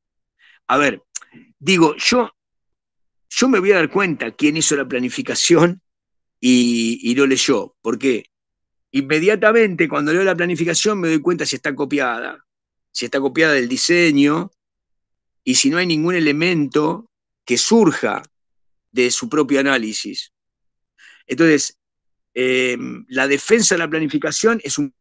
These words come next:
un argumento para charlar de cómo enseñar geografía, cómo enseñar ciencias sociales.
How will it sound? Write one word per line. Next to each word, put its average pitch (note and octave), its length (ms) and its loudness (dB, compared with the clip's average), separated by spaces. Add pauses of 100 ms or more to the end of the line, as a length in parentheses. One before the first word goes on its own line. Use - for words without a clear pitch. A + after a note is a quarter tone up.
un D#3 120 -8
argumento G#3+ 920 2 (540)
para C3 220 -2
charlar E3 380 0
de D#3 100 0
cómo D#3 200 0
enseñar C#3 300 0
geografía, E3 640 -2
cómo C#3+ 220 -6
enseñar C3 300 -4
ciencias B2 320 -4
sociales. D3 800 -2